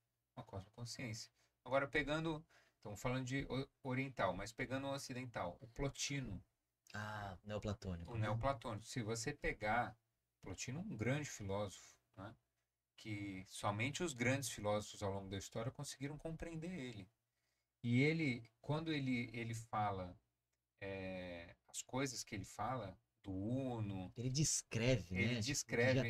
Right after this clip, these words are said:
Speaker 2: teve experiência
Speaker 1: sim.
Speaker 2: nesse sentido.
Speaker 1: Uma pessoa que não teve cosmoconsciência não é capaz de
Speaker 2: Uhum.
Speaker 1: fazer esse tipo de descrição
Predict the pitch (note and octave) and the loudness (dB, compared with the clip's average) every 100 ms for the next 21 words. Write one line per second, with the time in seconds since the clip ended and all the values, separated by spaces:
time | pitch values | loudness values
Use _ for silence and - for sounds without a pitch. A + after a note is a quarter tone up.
0 | A#2 C#3+ D3+ B2 A2 - C#3 C3+ - A#2+ | 6 8 8 4 0 2 4 4 4 2
1 | A2+ - A2 G#2+ C#3 B2+ C3 C3 A2 F#3 | 2 2 -2 0 2 4 4 4 4 4
2 | G3+ F#3+ D#3 D#3+ F3 A#2+ G#2+ G#2+ G#2 G2 | 2 2 4 4 4 0 -2 -2 -2 -8
3 | F#2 A#2+ A#2+ F#3 D3 - - - F#2 F#2 | -8 -8 -6 -4 -4 -4 -6 -6 -6 -6
4 | - F#2+ F2+ F2+ F#2+ _ _ A2 G2 A2+ | -4 -4 -2 -6 -10 _ _ 6 8 6
5 | - - - - A2 - - - - F#2 | 4 -2 -6 -6 -10 -10 -12 -10 -6 -2
6 | - A#2 A#2+ | 0 0 0